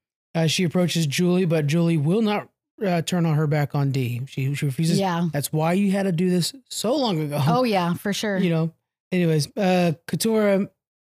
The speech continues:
Speaker 1: is okay-ish with it not being D and going with a Jake vote. She's kinda like, "Okay, I guess, I mean, it's not me," is the main thing, right?
Speaker 2: Yeah.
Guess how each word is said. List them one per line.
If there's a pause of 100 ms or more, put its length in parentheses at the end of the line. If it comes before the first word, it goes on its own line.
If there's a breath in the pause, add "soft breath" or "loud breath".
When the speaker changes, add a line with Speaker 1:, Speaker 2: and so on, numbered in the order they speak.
(140)
Speaker 1:
is
okay-ish
with (400)
it
not
being
D
and
going
with
a
Jake
vote.
She's
kinda
like,
"Okay,
I
guess, (180)
I
mean,
it's
not
me,"
is
the
main
thing,
right?
Speaker 2:
Yeah.